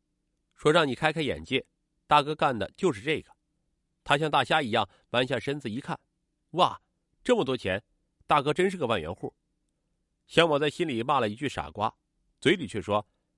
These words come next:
：“大哥干的就是这种生意，你带到乡下跟人兑换，两元换作一元。”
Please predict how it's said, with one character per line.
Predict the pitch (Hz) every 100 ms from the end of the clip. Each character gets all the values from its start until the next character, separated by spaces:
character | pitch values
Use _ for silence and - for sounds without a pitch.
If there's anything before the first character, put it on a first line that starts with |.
| _ _
：“大 | 135 120
哥 | 117
干 | 135 113
的 | 87
就 | 87 -
是 | 113
这 | 143
种 | 73 69
生 | 90
意， | 92 80 _ _ _ _
你 | 110 117
带 | 131
到 | 120
乡 | 143 147
下 | 139 98 - _
跟 | 123
人 | 123
兑 | 139 113
换， | 117 - _ _ _ _
两 | 101 101
元 | 113 156
换 | 175
作 | 110
一 | 120
元。” | 131 90